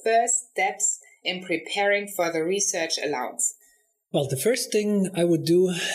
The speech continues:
Speaker 2: is to sit down with my colleagues from controlling and the R and D department and establish an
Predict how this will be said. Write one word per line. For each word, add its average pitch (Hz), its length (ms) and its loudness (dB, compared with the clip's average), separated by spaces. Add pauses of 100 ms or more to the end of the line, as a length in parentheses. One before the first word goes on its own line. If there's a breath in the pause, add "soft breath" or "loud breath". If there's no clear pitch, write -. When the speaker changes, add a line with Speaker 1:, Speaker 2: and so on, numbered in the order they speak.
Speaker 2:
is 147 160 0
to - 120 -4
sit - 260 -4
down 156 300 2
with 139 140 4
my 135 180 2
colleagues 156 480 0
from 139 260 0
controlling 175 760 2
and 147 240 -2
the 143 160 -2
R 139 120 0
and 135 100 2
D 135 80 4
department 143 580 0
and 143 220 0
establish 156 500 2
an 143 100 0